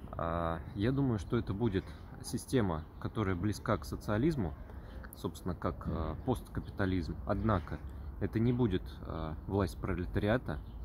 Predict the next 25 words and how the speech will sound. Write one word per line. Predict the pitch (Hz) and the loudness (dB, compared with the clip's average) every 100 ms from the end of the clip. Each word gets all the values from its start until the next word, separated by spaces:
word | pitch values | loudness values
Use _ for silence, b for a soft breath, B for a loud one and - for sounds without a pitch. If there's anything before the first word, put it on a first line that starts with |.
| B - | B -4
это | 95 - | 0 2
не | 104 110 | 4 4
будет | 120 92 87 | 6 4 2
власть, | 98 95 85 - - - | 2 2 2 -4 -10 -8
а, | 82 | -6
бюрократии, | 85 98 95 113 127 - 82 76 - B B B B B - | -2 0 2 2 0 0 -4 -6 -10 B B B B B -8
это | 117 98 | -6 -2
будет | 98 110 95 101 | 2 2 0 2
власть, | 104 107 - - | 2 2 0 -4
а, | 87 87 80 80 - - - - - | -2 -2 -2 -4 -6 -10 -10 -10 -8
бизнеса. | 95 117 98 85 - 82 - - | 0 2 2 0 -4 -4 -4 -2
То | - | 0
есть | 92 - | 0 0
это | 87 - 85 80 82 | -4 0 0 0 -2
люди, | 110 117 | 0 2
которые | 95 101 104 87 85 | 0 -2 -2 0 2
реально | 107 95 82 80 | 4 4 4 -2
создают | - 87 95 110 139 | -4 0 2 2 0
что-то. | - 98 87 85 - - B B B B B - - - | -2 -2 -2 -4 -8 -12 B B B B B 2 2 4
А, | 95 90 85 71 120 | 2 2 0 0 0
это | 120 107 | 2 2
отчасти, | 101 - 113 - - 80 - - - - - 80 - - | 0 4 2 2 0 0 -2 -6 -6 -6 -4 -4 -4 -4
м, | 90 85 80 78 80 107 | -2 -2 0 0 0 4
люди, | 107 113 87 87 85 - B B B B B - - - | 6 6 6 2 2 -2 B B B B B -4 -4 0
которые | 104 127 110 95 90 | 2 6 6 6 4